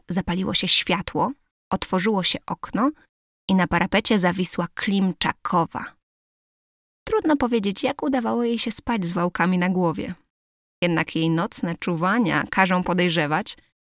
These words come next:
że w ogóle nie sypiała. Ktoś przecież musiał pilować porządku w mokotowskim bloku.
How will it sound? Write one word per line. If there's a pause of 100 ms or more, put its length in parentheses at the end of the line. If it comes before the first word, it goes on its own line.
że
w
ogóle
nie
sypiała. (1000)
Ktoś
przecież
musiał
pilować
porządku
w
mokotowskim
bloku.